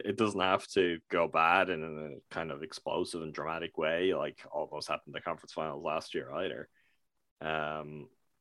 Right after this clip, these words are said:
you could just look tired. You could just look like he doesn't have it come the postseason. It's entirely possible.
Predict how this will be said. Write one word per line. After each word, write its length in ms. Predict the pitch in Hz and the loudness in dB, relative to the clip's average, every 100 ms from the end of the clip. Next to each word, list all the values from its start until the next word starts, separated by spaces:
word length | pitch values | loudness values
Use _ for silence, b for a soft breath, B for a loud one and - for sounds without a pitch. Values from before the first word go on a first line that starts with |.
| _ _ - | _ _ -8
you 120 | 87 | -4
could 140 | 98 | -2
just 160 | 98 117 | -2 -2
look 140 | 101 | -2
tired. 480 | - 85 123 92 - - - | 2 4 6 4 0 -10 -12
You 100 | 85 | -12
could 120 | 78 | -6
just 180 | 98 - | -4 -2
look 180 | 92 87 | -2 -2
like 160 | 85 | -4
he 80 | 87 | -2
doesn't 320 | 82 90 82 | -2 -2 -4
have 300 | - 92 101 | 0 2 4
it 200 | 113 - _ _ | 2 0 _ _
come 180 | - 82 | -6 -4
the 60 | 71 | -4
postseason. 640 | 82 87 - 69 65 69 - | -2 -2 -2 -6 -6 -12 -16
It's 100 | - | -18
entirely 300 | - 80 82 | -2 0 0
possible. 480 | 80 85 98 - | 0 -2 -2 -10